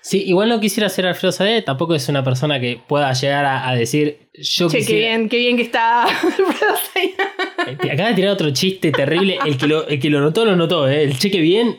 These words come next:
Speaker 1: listo, punto. Eh, estoy seguro que <laughs> va a haber gente que va a decir, "Sí, sí, sí".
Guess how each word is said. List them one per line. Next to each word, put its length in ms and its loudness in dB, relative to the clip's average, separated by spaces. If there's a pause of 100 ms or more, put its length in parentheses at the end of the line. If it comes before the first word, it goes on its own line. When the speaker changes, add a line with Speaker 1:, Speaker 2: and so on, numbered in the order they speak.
(120)
Speaker 1:
listo, 380 0
punto. 380 0 (440)
Eh, 160 0
estoy 180 0
seguro 420 2
que 260 2 (260)
<laughs> 320 -12
va 60 2
a 60 2
haber 100 0
gente 240 2
que 60 2
va 60 2
a 40 2
decir, 260 2
"Sí, 1000 -4 (280)
sí, 120 0
sí". 140 -4